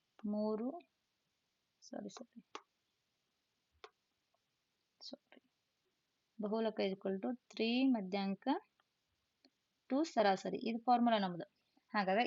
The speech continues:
ಇಲ್ಲಿ ನೋಡು, ಕೊಟ್ಟಂತ ಸಂಖ್ಯೆ ಇಲ್ಲಿ ಏನ್ ಮಾಡ್ದ? ಒಂದೊಂದ್ ಪ್ರಶ್ನೆ ಐತ್ ನೋಡು. ಮಧ್ಯಾಂಕ, ಪ್ರಶ್ನೆ ಒಂದು, ಮಧ್ಯಾಂಕ ಇಪ್ಪತ್ತು, ಸರಾಸರಿ ಇಪ್ಪತ್ತೆರಡು ಪಾಯಿಂಟ್ ಐದು ಇರುವ ದತ್ತಾಂಶವೇ ಬಹುಲಕ ಕಂಡಿಡಿ ಅಂತ ಹೇಳ್ಯಾರ. ಬಹುಲಕ ಈ ಸೂತ್ರದಾಗಿಂದ ತಂದ್ರ ಈಸಿಯಾಗಿ ನಮ್ಗೆ ಲೆಕ್ಕ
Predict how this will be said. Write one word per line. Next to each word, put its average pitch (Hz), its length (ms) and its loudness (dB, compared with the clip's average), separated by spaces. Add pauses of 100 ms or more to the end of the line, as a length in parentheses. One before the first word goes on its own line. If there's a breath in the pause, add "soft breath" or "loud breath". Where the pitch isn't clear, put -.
ಇಲ್ಲಿ 254 120 4
ನೋಡು, 208 180 6
ಕೊಟ್ಟಂತ 214 440 -2
ಸಂಖ್ಯೆ 208 200 0
ಇಲ್ಲಿ 214 140 2
ಏನ್ 220 80 0
ಮಾಡ್ದ? 226 200 2 (180)
ಒಂದೊಂದ್ 226 360 -2
ಪ್ರಶ್ನೆ 214 280 0
ಐತ್ 180 160 -6
ನೋಡು. 175 120 -8 (920 soft breath)
ಮಧ್ಯಾಂಕ, 240 500 4 (640)
ಪ್ರಶ್ನೆ 208 260 2
ಒಂದು, 214 220 2
ಮಧ್ಯಾಂಕ 226 440 4
ಇಪ್ಪತ್ತು, 226 500 2 (380)
ಸರಾಸರಿ 226 440 4 (400)
ಇಪ್ಪತ್ತೆರಡು 214 520 2
ಪಾಯಿಂಟ್ 254 280 2
ಐದು 220 220 4
ಇರುವ 233 260 4
ದತ್ತಾಂಶವೇ 220 500 0
ಬಹುಲಕ 208 380 0 (100)
ಕಂಡಿಡಿ 185 320 -2
ಅಂತ 269 180 4
ಹೇಳ್ಯಾರ. 202 200 2 (340 loud breath)
ಬಹುಲಕ 220 400 2 (200)
ಈ 214 40 4 (180)
ಸೂತ್ರದಾಗಿಂದ 226 640 2
ತಂದ್ರ 220 220 0 (460)
ಈಸಿಯಾಗಿ 202 300 2
ನಮ್ಗೆ 247 140 4
ಲೆಕ್ಕ 214 200 0